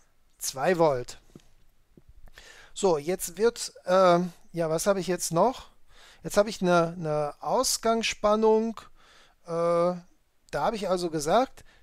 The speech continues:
die Gesamtverstärkung ist minus null Komma acht.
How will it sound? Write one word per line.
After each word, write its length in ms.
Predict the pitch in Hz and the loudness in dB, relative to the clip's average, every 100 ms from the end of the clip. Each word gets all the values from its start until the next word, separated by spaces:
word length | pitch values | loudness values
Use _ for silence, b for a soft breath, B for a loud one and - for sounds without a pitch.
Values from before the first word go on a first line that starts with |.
| b | b
die 260 | 170 175 170 | -8 -8 -6
Gesamtverstärkung 960 | 143 165 240 240 214 - 208 208 185 | -4 -2 -2 0 -2 2 0 0 -4
ist 160 | 170 - | -4 -4
minus 380 | 196 233 202 185 | -2 0 0 2
null 160 | 185 | 0
Komma 480 | 180 165 143 139 220 | 2 0 0 0 0
acht. 200 | 277 - | 0 -6